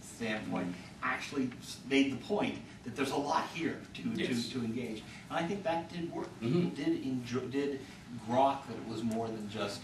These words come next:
Speaker 1: uh, Doug's characters or Bob's characters or, or your characters.
Speaker 2: I think we can tell the story now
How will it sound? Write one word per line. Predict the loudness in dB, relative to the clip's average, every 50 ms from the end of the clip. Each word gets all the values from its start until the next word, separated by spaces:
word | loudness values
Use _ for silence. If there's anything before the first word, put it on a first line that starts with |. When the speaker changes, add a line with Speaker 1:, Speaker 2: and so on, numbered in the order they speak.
| -10 -12 -14 -14 -12 -10 -10
Speaker 1:
uh, | -8 -8 -8 -2 0
Doug's | 2 2 2 0 -2
characters | -2 0 0 0 0 0 -4 -6 -6 -6
or |
Bob's | -4 -2 -2 -2 -2 -2 -4 -4
characters | -4 -4 -4 -6 -6 -8 -10 -10 -8 -10 -10 -10
or, | -10 -10 -12 -12 -12 -8
or | -6
your | -4 -2 -2
characters. | -2 -4 -6 -6 -4 0
Speaker 2:
I | 0 2
think | 2 2 2 2 2
we | 0
can | 0 0 -2 -2
tell | 0 -2 -2
the | 0 0 -2
story | -2 -2 -2 -2 -2 -2 -2
now | -2 -4 -6